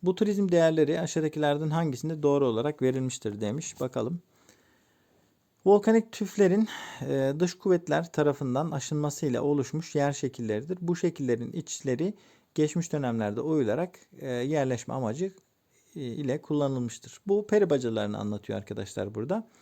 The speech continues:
İkincisi de Osmanlı Padişahı ikinci Selim tarafından Mimar Sinan'a yaptırılmıştır. Mimar Sinan'ın ustalık eserim, e, dediği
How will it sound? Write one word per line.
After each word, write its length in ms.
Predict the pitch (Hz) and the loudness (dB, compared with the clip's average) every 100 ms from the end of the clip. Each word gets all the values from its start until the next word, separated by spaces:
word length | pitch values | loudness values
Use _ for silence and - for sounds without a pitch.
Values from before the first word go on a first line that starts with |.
| - - _ - | -20 -20 _ -10
İkincisi 440 | 185 208 202 180 165 | -2 0 0 -2 0
de 180 | 202 | 2
Osmanlı 520 | 180 170 - 196 190 175 | 2 -2 0 2 2 2
Padişahı 540 | 165 131 123 123 123 | 2 2 2 2 2
ikinci 360 | 143 - 170 - | 0 0 -2 2
Selim 280 | 151 135 | 0 0
tarafından 560 | 131 151 135 120 110 156 | 0 0 2 0 -2 -2
Mimar 360 | 151 139 143 135 | -2 0 -2 -2
Sinan'a 420 | - 147 123 147 | -4 -4 -2 -2
yaptırılmıştır. 720 | 147 - 120 113 107 - 185 | -2 -4 -4 -2 -4 -6 -4
Mimar 360 | 165 151 156 151 | -2 0 0 -2
Sinan'ın 480 | - 131 151 208 170 | -4 -2 -2 -4 -6
ustalık 460 | - - 160 180 | -12 -2 -2 0
eserim, 480 | 139 - 127 120 107 _ - _ _ _ - | -4 -2 0 0 -4 _ -20 _ _ _ -6
e, 80 | 113 | -2
dediği 760 | 110 117 151 135 120 175 214 | 0 2 2 2 0 0 -2